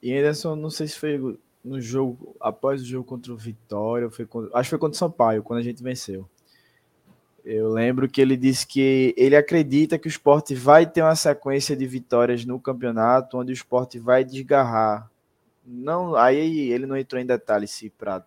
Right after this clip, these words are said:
título, se só o G quatro, mas ele fala nisso, que ele acredita na sequência de vitórias do Sport, e eu acho que eu até dei uma tweetada hoje pelo Vozes,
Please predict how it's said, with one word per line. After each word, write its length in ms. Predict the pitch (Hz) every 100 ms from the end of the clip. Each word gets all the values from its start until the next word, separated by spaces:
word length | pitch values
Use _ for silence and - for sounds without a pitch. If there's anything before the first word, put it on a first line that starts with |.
| _
título, 640 | 113 120 113 - 104 98 95
se 320 | - - 104
só 260 | - 117 113
o 60 |
G 180 | 107 98
quatro, 840 | _ 101 104 117 113 110 - 101 _ _ _ _ _ _ _ _ -
mas 380 | 110 110 120 123
ele 160 | 131
fala 340 | 131 131 135 147
nisso, 380 | 139 110 - 113
que 180 | -
ele 260 | 113 117 120
acredita 600 | 123 139 131 123 127 143
na 140 | 135 131
sequência 420 | 131 123 131 131
de 100 | 123
vitórias 440 | 120 - 113 113
do 80 | 117
Sport, 540 | 120 - 113 127 131
e 180 | 139 139
eu 160 | 151 143
acho 240 | 151 -
que 160 | - 139
eu 80 | 139
até 240 | 139 139
dei 100 | 139
uma 100 | 139
tweetada 500 | 139 151 151 123 120
hoje 200 | 113 110
pelo 260 | 113 110 101
Vozes, 560 | 104 127 131 110 -